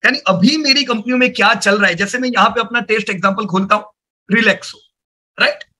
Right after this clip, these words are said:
Everything fine, धंधा जबरदस्त, अब तक बढ़िया बिक-, चल रहा था। पिछले साल से ये उनके pairs बिकने कम हो गए, तो लास्ट year से इनकी हालत टाइट थी। अभी क्या चल रहा है, क्या band of the trend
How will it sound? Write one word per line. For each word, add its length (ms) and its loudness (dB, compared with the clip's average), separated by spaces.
Everything 540 0
fine, 300 2
धंधा 380 4
जबरदस्त, 640 0
अब 220 -4
तक 160 0
बढ़िया 300 2
बिक-, 260 -4
चल 180 0
रहा 160 4
था। 160 -2
पिछले 320 -2
साल 280 4
से 260 0
ये 100 2
उनके 260 -2
pairs 500 -2
बिकने 240 0
कम 200 2
हो 120 0
गए, 140 0
तो 60 0
लास्ट 440 2
year 140 2
से 140 0
इनकी 200 -4
हालत 340 2
टाइट 220 -2
थी। 180 -10
अभी 220 -2
क्या 200 2
चल 200 -4
रहा 160 -4
है, 60 -8
क्या 160 -2
band 320 0
of 120 2
the 120 2
trend 260 0